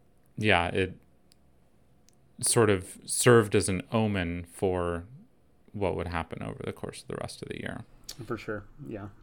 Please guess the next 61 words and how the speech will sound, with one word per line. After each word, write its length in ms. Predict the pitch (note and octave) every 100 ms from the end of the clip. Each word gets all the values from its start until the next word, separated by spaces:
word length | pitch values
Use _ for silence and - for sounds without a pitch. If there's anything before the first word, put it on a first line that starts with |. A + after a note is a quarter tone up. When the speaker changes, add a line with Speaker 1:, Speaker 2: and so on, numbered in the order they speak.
| D3+ -
Speaker 2:
It's, 420 | D3+ C#3+ - - -
and 480 | C#3 B2+ B2 A#2 A2+ - - - - - - - - - - - - -
I, 260 | E3+ E3 D3
I 120 | E3
don't 100 | F3
know. 120 | D3 A#2+
I, 280 | D#3 E3+ -
I 200 | D#3 D#3
tried 320 | D3 F3 E3+
to 60 | D3+
pick 180 | E3 D3
out 180 | C3+ C#3+
a 60 |
few 200 | C#3+ C#3
things 340 | - B2 C3 -
to 60 |
put 160 | - C3
on 140 | B2+
the 60 | A2+
list 260 | A2+ A#2+ -
here, 200 | C3 C3
but 240 | B2 A2+
even 320 | C#3 C3+ B2+ A2+
then, 420 | A2+ A2 G#2+ - - -
I 200 | B2 B2
just 300 | A2+ B2 -
felt 220 | - B2 A2+
like, 240 | A2 G2 -
I 80 |
don't 100 | B2
know, 100 | G#2
I 160 | G2+ C3+
g-, 200 | B2 D#3+ -
I 80 |
gave 180 | A#2+ A#2
up 240 | A2 A#2 -
<laughs> 60 | -
at, 360 | F3+ E3+ -
at 160 | D#3+ D#3+
one 140 | E3
point. 260 | D3+ D#3 D3+
I 40 | D3
was 100 | C#3
like, 160 | B2+
I 140 | A#2+ G#2+
don't, 220 | - - - - - -
I 100 | E3+
don't 120 | D#3
wanna 180 | C#3+ C3
talk, 280 | B2 C3+ -
Speaker 1:
No, 80 | A3
I 40 |
Speaker 2:
you 40 | F#3+
Speaker 1:
mean, 180 | F#3 F#3
Speaker 2:
know 120 | F#3
what 80 | E3
I 20 |
Speaker 1:
like, 80 | D#3+
Speaker 2:
mean? 140 | D3+
So 40 | D#3+
Speaker 1:
everyone, 880 | D#3+ F#3 D#3 D3+ C#3 C3+ C3+ C#3